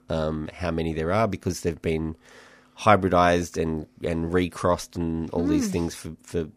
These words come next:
Speaker 1: hundreds of years, po-,
Speaker 2: Does
Speaker 1: po-, possibly thousands of years.
Speaker 2: Does that include plantains?
Speaker 1: Plantains are, yeah, included in the, the group of edible bananas.
Speaker 2: Okay.
Speaker 1: Um,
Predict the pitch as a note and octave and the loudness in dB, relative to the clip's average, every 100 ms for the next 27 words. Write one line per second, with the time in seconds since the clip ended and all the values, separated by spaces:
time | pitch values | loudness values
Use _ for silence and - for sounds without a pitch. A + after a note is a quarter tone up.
0 | - - F#2 D#2+ D#2+ - E2 D2 - _ | -14 -4 -4 -4 -8 -6 -4 -6 -10 _
1 | - D#4 C#4+ - - - - A2 - E2+ | -6 -4 0 0 0 -2 0 -2 2 0
2 | E2+ E2 D2+ D2+ D2 - _ _ D4 C4 | 0 -2 -6 -6 -8 -12 _ _ -6 -2
3 | C#4 - B3+ - A#3 G3 - F#3 F#3+ F3+ | -2 -2 -6 0 -2 -2 -6 -6 -4 -6
4 | F#3 D4 - - _ _ - - - C#3+ | -6 -6 -8 -12 _ _ -12 -4 6 8
5 | C3+ A2 G2 F#2+ F#2 F2 - F2 D#2+ D#2 | 10 8 6 4 6 6 2 0 0 0
6 | E2 - - F2+ - G2 F2 D#2+ D#2+ D#2+ | -6 -14 -2 -2 0 0 2 0 0 -2
7 | D2 E2 D2 - D#2+ F2+ E2 - D2+ D2+ | -2 -4 -6 -8 -6 -4 -4 -2 -4 -4
8 | - - - E2 D2+ D2 D2+ D2+ D2 D2 | -14 -16 -8 -8 -6 -6 -4 -4 -4 -6
9 | C#2 G#3 G3 F3+ E3+ - - - - A#2 | -8 -12 -12 -12 -12 -16 -20 -10 4 8
10 | B2 B2 - | 8 8 2